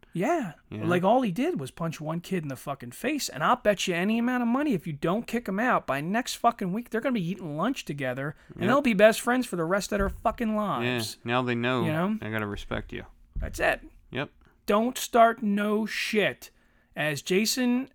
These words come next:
Speaker 1: Aldean, or whatever the fuck his name is,
Speaker 2: <laughs>
Speaker 1: once said,
Speaker 2: "Don't
Speaker 1: "We
Speaker 2: come
Speaker 1: don't
Speaker 2: to
Speaker 1: do
Speaker 2: my
Speaker 1: that,
Speaker 2: town."
Speaker 1: don't come to my town, buddy."
Speaker 2: Not in my backyard, boy.
Speaker 1: <laughs>
Speaker 2: Fuck you.
Speaker 1: Hey.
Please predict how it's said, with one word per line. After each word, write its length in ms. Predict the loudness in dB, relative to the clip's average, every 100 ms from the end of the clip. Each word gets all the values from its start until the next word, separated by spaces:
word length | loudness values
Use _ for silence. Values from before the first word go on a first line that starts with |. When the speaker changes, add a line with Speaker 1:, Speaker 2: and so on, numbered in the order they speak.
| 0
Speaker 1:
Aldean, 560 | 2 2 0 0 0
or 120 | 0
whatever 240 | 0 0 2
the 80 | -2
fuck 280 | 0 -2
his 100 | -2
name 260 | -4 -4 -4
is, 320 | -4 -6 -8 -10 -14
Speaker 2:
<laughs> 260 | -20 -12 -2
Speaker 1:
once 320 | 4 6 6 4
said, 640 | 6 6 6 4 -2 -6 -8 -8 -8 -10 -16 -4
Speaker 2:
"Don't 160 | 4 6
Speaker 1:
"We 80 | 10
Speaker 2:
come 180 | 10 10
Speaker 1:
don't 20 |
Speaker 2:
to 40 |
Speaker 1:
do 80 | 8
Speaker 2:
my 200 | 8 8
Speaker 1:
that, 300 | 6 2 2
Speaker 2:
town." 120 | 0
Speaker 1:
don't 260 | 0 0 0
come 240 | 2 2
to 80 | 2
my 300 | 4 6 6
town, 480 | 4 2 2 0 -2
buddy." 340 | 0 0 0
Speaker 2:
Not 300 | 2 4 4
in 60 | 6
my 160 | 6 8
backyard, 800 | 12 12 12 10 10 10 8 8
boy. 320 | 10 10 8 4 2 -2 -4 -4 -4
Speaker 1:
<laughs> 500 | -2 -2 -2 -4 4
Speaker 2:
Fuck 300 | 6 6 8
you. 320 | 8 8 4 -4 -8 -8 -8 -8 2 2 2 -18 -18 -2
Speaker 1:
Hey. 320 | 6 8 6